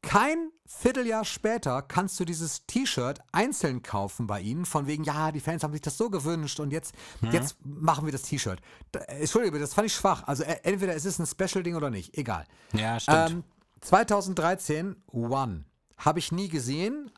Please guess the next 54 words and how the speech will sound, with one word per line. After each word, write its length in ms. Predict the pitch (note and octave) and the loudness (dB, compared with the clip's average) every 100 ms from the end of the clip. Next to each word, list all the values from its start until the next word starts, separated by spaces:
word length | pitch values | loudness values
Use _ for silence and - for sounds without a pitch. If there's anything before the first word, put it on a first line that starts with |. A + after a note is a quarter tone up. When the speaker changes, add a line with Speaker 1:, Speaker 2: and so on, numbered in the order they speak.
| - | -2
Speaker 1:
aber 300 | C#3+ D3+ D3 | 2 2 2
alle 180 | D#3+ G3 | 0 2
Leute, 300 | F3 E3+ D#3 | 0 0 -2
die 80 | |
da 180 | D3+ B2+ | -2 -2
waren 340 | A2+ D3 G#3 G#3+ | 0 2 0 -2
und 140 | C#3+ | -2
die 80 | C#3+ | -2
darüber, 500 | C3+ B2+ B2+ B2 A#2 | -2 -2 -2 -2 -4
äh, 300 | B2 B2 B2+ | -6 -6 -6
was 100 | A#2+ | -6
schreiben, 400 | - C#3 F3+ E3+ | -2 0 0 0
haben 140 | D3+ | 0
gesagt, 320 | D3 C3+ B2+ | -2 -4 -4
ist 120 | C#3 - | -6 -2
geil. 300 | F#2+ E2+ D#2 - - - - - - | -2 -2 -8 -16 -20 -20 -16 -18 4
Speaker 2:
Hat 80 | D3 | 4
Speaker 1:
Wird 120 | - | 6
ja 40 | F3+ | 4
Speaker 2:
mich 60 | |
Speaker 1:
so 60 | D#3 | 4
Speaker 2:
auch 80 | C#3 | 2
Speaker 1:
ähnlich 220 | E3 C#3+ | 2 2
Speaker 2:
nie 40 | |
Speaker 1:
sein 120 | C#3+ | 2
wie 40 | D3+ | 2
Speaker 2:
interessiert 260 | B2+ A#2+ | 0 0
Speaker 1:
Immortal. 320 | B2 D#3 G#3+ G3+ | 0 0 2 0
Speaker 2:
irgendwie. 180 | C4 - _ _ - - - | 0 -8 _ _ -20 -4 2
Speaker 1:
Aber 160 | E3 | 2
das 140 | F3+ F3 | 2 0
Merchandise 600 | G#3+ D4 G#3 C3+ A2+ G#2+ | 0 0 0 0 0 -2
ist 100 | - | -4
zum 100 | A#2+ | -4
Beispiel 340 | G2+ - A2+ | -2 -4 -6
geil. 400 | F#2 F#2 E2+ D#2+ - | -2 -2 -2 -6 -2
Da, 140 | D3+ | -2
die 140 | D3+ F#3+ | 2 0
haben 100 | F3+ | 0
richtig 340 | A#3 B3 - | -2 -4 -2
geiles 340 | G#3+ A3 G3+ | 0 0 -2
Merchandise. 520 | G3 G#3+ - E3 A#2+ A#2 | -2 -2 0 0 0 0
Die 80 | |
haben 80 | D3+ | -2
einen 120 | D#3 | -2
extra 320 | D#3 F3 E3+ D#3 | -4 -4 -2 -2
Shop 320 | - - - - - - - | 0 0 -2 -20 -20 -20 -6
im, 340 | C3+ C#3 C3+ B2+ - | -2 0 -2 -6 -6
im 100 | B2+ | -4
Mandala 320 | C3 B2+ A#2+ | -2 -2 -2
Bay 180 | G#2+ A#2 | -2 -2
Resort 540 | A#2 A2 A2 G#2+ D3+ - | -4 -4 -2 -2 -4 -4
und 180 | B2 | -4
das 100 | C3+ | -4